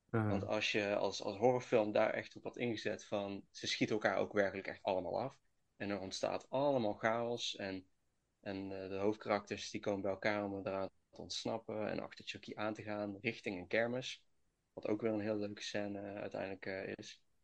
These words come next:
Speaker 2: Dan, eh, ja, er is gewoon te weinig, eh,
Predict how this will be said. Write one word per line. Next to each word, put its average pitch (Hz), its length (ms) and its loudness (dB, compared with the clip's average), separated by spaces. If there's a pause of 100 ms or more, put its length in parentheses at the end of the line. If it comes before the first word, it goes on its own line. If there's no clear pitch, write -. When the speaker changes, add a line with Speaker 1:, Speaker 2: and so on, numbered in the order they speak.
(420)
Speaker 2:
Dan, 113 220 2
eh, 110 480 2
ja, - 180 0 (140)
er 131 100 0
is 160 140 6
gewoon 143 260 2
te 113 160 -2
weinig, 117 720 2
eh, 98 600 -4